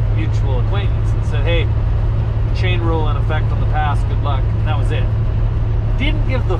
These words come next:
full story, see? Didn't say, "Chain rule in effect on the pass." However, I learned it from an empty truck that came over with no chains empty. So, can't be horrible. I mean, it's bad, but it can't be, like,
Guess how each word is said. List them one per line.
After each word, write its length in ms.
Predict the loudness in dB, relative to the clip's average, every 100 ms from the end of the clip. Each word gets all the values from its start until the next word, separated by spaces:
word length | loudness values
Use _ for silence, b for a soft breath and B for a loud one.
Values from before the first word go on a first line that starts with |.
| 0 0
full 240 | 0 0
story, 640 | 0 0 0 0 0 0
see? 340 | 0 0 0 0
Didn't 240 | 0 0 0
say, 400 | 0 0 0 0 0 0 0 0
"Chain 300 | 0 0 0
rule 400 | 0 0 0 0
in 100 | 0
effect 400 | 0 0 0 0
on 100 | 0
the 60 | 0
pass." 460 | 0 0 0 0 0
However, 520 | 0 0 0 0 0 0 0 0 0
I 120 | 0
learned 340 | 2 0 0
it 140 | 0 0 0
from 180 | 0 2
an 100 | 0
empty 400 | 0 0 0 0 0
truck 220 | 0 0 0
that 180 | 0 0
came 180 | 0 0
over 220 | 0 0
with 140 | 0 0
no 160 | 0 0
chains 340 | 0 2 0
empty. 380 | 0 0 0 0 0 0 0 0 0 0 0 0
So, 560 | 0 2 2 2 0 0 0 0 0 0 0
can't 260 | 0 0 0
be 100 | 0
horrible. 800 | 0 2 2 2 0 0 0
I 80 | 0
mean, 160 | 0 0
it's 120 | 0
bad, 360 | 0 0 2 0
but 100 | 0
it 60 | 0
can't 220 | 0 0
be, 80 | 0
like, 280 | 0 0